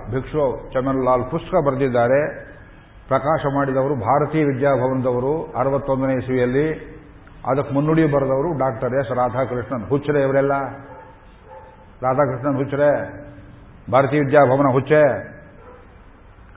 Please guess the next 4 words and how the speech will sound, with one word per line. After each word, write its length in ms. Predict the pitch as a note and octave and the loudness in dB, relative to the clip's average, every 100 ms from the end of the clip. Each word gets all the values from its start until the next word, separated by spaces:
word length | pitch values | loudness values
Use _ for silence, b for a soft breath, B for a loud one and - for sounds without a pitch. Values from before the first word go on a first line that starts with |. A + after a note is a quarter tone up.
| - - | -8 0
ಇವತ್ತು 360 | E3 F#3+ - | 2 2 2
ಹೇಗೆ 640 | F3 F3 F3 D3 - - | 0 2 2 0 -4 -8
ಭಾರತೀಯರು, 640 | A2 D3 E3 D3+ D#3 C#3+ C3+ | -2 0 0 0 0 2 2
ಕರ್ನಾಟಕದವರು, 1080 | C#3+ C3+ D#3 C#3+ C#3 D3 C#3+ B2+ G#2+ - | 0 0 0 -2 -2 0 0 0 -4 -10